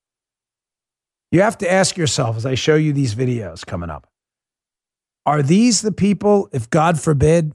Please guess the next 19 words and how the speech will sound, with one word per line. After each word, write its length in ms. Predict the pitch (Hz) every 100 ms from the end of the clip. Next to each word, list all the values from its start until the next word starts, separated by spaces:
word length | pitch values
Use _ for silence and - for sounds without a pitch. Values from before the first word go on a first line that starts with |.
| -
we 280 | 123 156 180
were 220 | 185 185
engaged 500 | 180 160 180 175 -
in 120 | 156
a 40 |
war 300 | 135 139 160
for 220 | 156 123 117
our 160 | 135
borders? 580 | 135 165 170 180 165 - _ _ _ _ _ _ _ _ _ _
Are 120 | 135
these 280 | 143 185 220
the 80 | 220
people 380 | - 208 196 202
you 160 | 185 180
think 320 | 196 202 -
would 160 | 165
defend 400 | 131 113 156 160
our 180 | 139 143
country? 540 | - 196 - 208 196